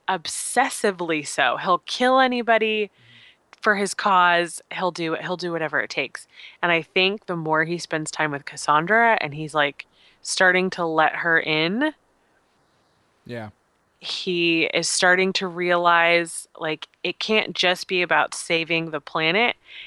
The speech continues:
Speaker 1: It has to be about saving humanity. And if you're going around killing everybody, you're not really embracing,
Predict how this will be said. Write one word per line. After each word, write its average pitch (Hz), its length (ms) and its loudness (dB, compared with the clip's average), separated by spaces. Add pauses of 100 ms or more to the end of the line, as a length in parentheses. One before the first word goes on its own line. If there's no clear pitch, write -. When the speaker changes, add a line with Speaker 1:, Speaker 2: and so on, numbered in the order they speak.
(100)
Speaker 1:
It 170 120 0
has 170 380 -2
to 180 120 -6
be 160 220 -6
about 147 300 0
saving 151 440 -6
humanity. 151 1040 -6 (420)
And 151 380 0
if 160 180 -8
you're 185 100 0
going 240 320 2
around 226 300 2
killing 233 380 2
everybody, 165 640 0 (460)
you're 185 180 2
not 214 240 4
really 220 240 2
embracing, 165 800 -2